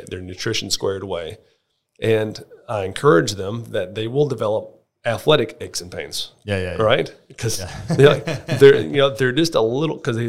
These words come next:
Speaker 1: haven't moved well at all,
Speaker 2: Right.
Speaker 1: and everything's stiff and rusty. And as soon as they start exercising, they're gonna have a back problem. They're gonna have a cervical disc problem.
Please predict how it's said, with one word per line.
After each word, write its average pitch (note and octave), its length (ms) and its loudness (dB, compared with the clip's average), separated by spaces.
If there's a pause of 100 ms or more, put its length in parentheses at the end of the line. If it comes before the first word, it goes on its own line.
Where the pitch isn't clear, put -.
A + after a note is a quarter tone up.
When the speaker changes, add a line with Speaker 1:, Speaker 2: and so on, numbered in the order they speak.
Speaker 1:
haven't C#3+ 340 4
moved C#3+ 240 0
well B2 300 4
at B2 40 2
all, F2 260 0
Speaker 2:
Right. F#2 200 -6
Speaker 1:
and G#2 140 -2
everything's B2 300 0
stiff C3 320 -2
and A#2 160 -6
rusty. A#2 480 0 (280)
And G2+ 140 0
as G2 100 0
soon C#3+ 120 4
as C3 60 2
they B2+ 100 0
start A#2+ 200 0
exercising, G2 680 -4
they're G#2+ 140 -2
gonna A2+ 180 -2
have A#2 180 -2
a G#2 80 -6
back G2 340 -6
problem. G2+ 400 -2
They're A2 100 -8
gonna G#2+ 120 -8
have A2 120 -4
a G#2+ 40 -10
cervical G#2+ 340 -6
disc - 260 -10
problem. E2+ 520 -6